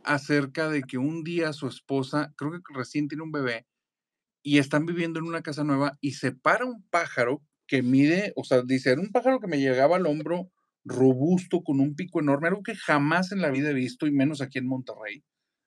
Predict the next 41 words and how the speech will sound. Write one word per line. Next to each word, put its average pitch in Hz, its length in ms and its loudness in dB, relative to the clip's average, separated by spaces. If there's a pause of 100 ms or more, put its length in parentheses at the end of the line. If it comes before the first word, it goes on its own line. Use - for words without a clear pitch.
(140)
Eh, 113 220 -4
que 120 140 2
yo 131 160 6
sepa, 139 360 2
no 123 480 4
hay 127 180 2
de 135 80 -2
ese 113 140 -8
tipo 120 340 -6
de, 107 140 -6
de 110 120 -12
especies 113 400 -12
en 110 80 -10
esta 107 180 -14
zona. 113 300 -10 (460)
Dice, 123 220 -4
se 135 140 2
para 156 320 4
fuera 170 240 2
de 175 80 2
la 156 80 4
ventana 123 440 2
y 135 140 2
está 143 320 2
viendo 135 520 2 (360)
directamente 143 760 2
al 151 100 0
bebé, 113 360 -2 (440)
dice, 127 240 2
"No 117 120 2
le 147 100 6
aparta 151 300 0
la 156 120 2
mirada", 135 520 4
y 120 100 -4
empieza 120 360 -2
a 135 60 -6
pegarle 135 360 2
con 139 180 0
el 117 140 -4
pico 113 480 -2